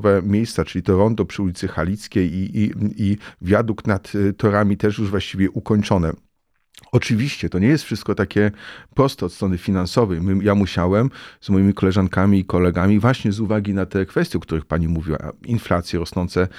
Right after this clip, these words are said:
ceny towarów, wyższe koszty pracy, musieliśmy znaleźć dodatkowe pieniądze i waloryzować te, y, kontrakty. I to nas, y,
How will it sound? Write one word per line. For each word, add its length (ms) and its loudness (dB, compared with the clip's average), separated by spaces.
ceny 300 0
towarów, 680 -2
wyższe 380 -6
koszty 340 -6
pracy, 320 -2
musieliśmy 440 0
znaleźć 300 2
dodatkowe 580 0
pieniądze 640 -4
i 80 0
waloryzować 800 2
te, 300 -2
y, 40 -2
kontrakty. 520 -4
I 40 -6
to 100 -4
nas, 200 -4
y, 40 2